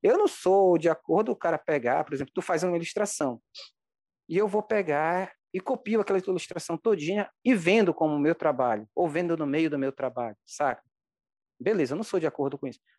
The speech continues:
Mas tu usar uma referência que tu produz, ou que, por exemplo, tu pega um, um,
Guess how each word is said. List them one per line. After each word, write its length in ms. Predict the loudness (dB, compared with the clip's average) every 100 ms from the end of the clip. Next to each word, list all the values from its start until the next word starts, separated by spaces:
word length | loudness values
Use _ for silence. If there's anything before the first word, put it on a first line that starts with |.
| _
Mas 180 | -6 -2
tu 100 | 0
usar 200 | 4 4
uma 140 | 6
referência 500 | 4 4 2 0 -2 -10
que 80 |
tu 120 | -12 -4
produz, 720 | 0 0 2 2 4 2 -4 -12 _ _ _
ou 120 | -2 -2
que, 80 |
por 120 | 0 0
exemplo, 240 | 2 -2
tu 80 | -4
pega 380 | 2 4 6 6
um, 280 | 4 0 -6
um, 460 | -6 -6 -2 -2 -2